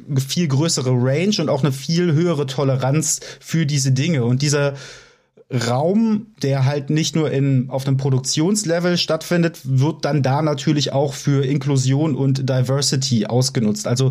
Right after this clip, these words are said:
Hyperpop ist eine durchweg pluralistische Musik. Das spielt sich so gegenseitig die Bälle zu, weil natürlich dann so, ähm, äh,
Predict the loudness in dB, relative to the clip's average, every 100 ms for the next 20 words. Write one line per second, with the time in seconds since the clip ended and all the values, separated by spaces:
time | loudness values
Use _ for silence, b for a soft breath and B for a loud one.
0 | B B B B -8 -2 0 0 -2 -2
1 | 0 0 0 0 2 2 2 2 0 -2
2 | -4 -8 -6 -2 0 2 0 -2 0 0
3 | 0 0 -2 -2 -6 -12 -20 _ _ _
4 | _ _ -4 -2 0 0 0 0 0 0
5 | 2 0 -2 -2 0 0 0 0 0 2
6 | 2 0 -2 0 0 0 0 2 2 0
7 | 2 2 0 -2 B B B B B -6
8 | -2 0 0